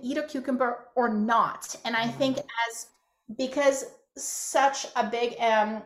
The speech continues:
Speaker 1: like, focus and emphasis on, of my work is autonomy, I sort of think of, like,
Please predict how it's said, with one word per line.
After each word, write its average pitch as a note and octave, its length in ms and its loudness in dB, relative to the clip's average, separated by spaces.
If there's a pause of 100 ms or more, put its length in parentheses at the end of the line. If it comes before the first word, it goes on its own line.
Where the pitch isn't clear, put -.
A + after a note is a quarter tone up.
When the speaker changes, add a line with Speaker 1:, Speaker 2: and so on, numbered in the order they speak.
Speaker 1:
like, G3 200 -2
focus A#3 580 -2
and G3+ 200 -6
emphasis A3+ 500 -6
on, G3+ 280 -2
of G3 140 -4
my F#3 120 0
work G3+ 380 -2
is G3+ 320 -2
autonomy, A3+ 840 -4 (220)
I A3 80 0
sort A3 200 0
of G#3+ 100 -4
think A#3 240 0
of, G#3+ 100 0
like, F#3+ 220 2